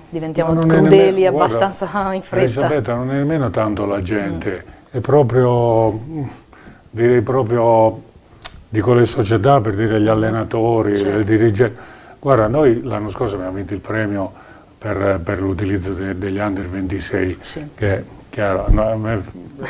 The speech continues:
Speaker 2: è una cosa positiva, ma
Speaker 1: Sì.
Speaker 2: mi fa un po' ridere,
Speaker 1: Sì.
Speaker 2: perché premiare una squadra che faceva gli under ventisei, che sono
Speaker 1: Tu
Speaker 2: già
Speaker 1: a ventisei
Speaker 2: giocatori
Speaker 1: anni già
Speaker 2: maturi,
Speaker 1: ricevi lo scudetto,
Speaker 2: e c'era
Speaker 1: sì,
Speaker 2: di, posso
Speaker 1: certo.
Speaker 2: capire, fai giocare gli under diciotto, gli under venti,
Speaker 1: Certo.
Speaker 2: c'è anche quel premio lì sugli under ventitré, però,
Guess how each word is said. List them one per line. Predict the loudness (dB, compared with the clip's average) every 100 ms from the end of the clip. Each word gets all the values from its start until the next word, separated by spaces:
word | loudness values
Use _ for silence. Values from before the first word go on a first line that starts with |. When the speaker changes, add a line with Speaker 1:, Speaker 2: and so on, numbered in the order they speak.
| -2
Speaker 2:
è |
una | 2 2
cosa | 4 4 2
positiva, | 2 2 2 4 4 2
ma | -2
Speaker 1:
Sì. | -2
Speaker 2:
mi | -2
fa | -2
un | -2
po' | 0 2
ridere, | 2 2 2 0
Speaker 1:
Sì. | -2 -10 -14 -18
Speaker 2:
perché | -8 -6 -2 -2 -2 -6 -16 -6
premiare | 0 2 6 6 6
una | 2
squadra | 2 0 0
che |
faceva | -2 0 0
gli | 2
under | 0 0 0 -2
ventisei, | 0 -2 0 -4 -2 -2 -2
che | -4 -6 -6
sono | -4 -4
Speaker 1:
Tu | 2
Speaker 2:
già | 4
Speaker 1:
a | 4
ventisei | 2 0
Speaker 2:
giocatori | 2 4 4
Speaker 1:
anni | 2
già | 0 0 4
Speaker 2:
maturi, | 6
Speaker 1:
ricevi | 6 4
lo | 0
scudetto, | -2 -6 -4 -2
Speaker 2:
e |
c'era | -2 -2 0
Speaker 1:
sì, |
Speaker 2:
di, | 0
posso | 0 -2
Speaker 1:
certo. | 0
Speaker 2:
capire, | 0 -2
fai | -2 -2
giocare | -2 0 0
gli | 0
under | -4 -4 -4
diciotto, | -6 -4 -4 -4
gli | -4
under | -2 0 -2
venti, | 0 -2 -2 -6 -10
Speaker 1:
Certo. | -12 -18 -18
Speaker 2:
c'è | -6 -4
anche | -2 -2
quel | 0 -2
premio | -2 -2 0
lì | 0 0
sugli | 0 -2
under | 0 0
ventitré, | 0 0 0 -2 -6
però, | 2 2 2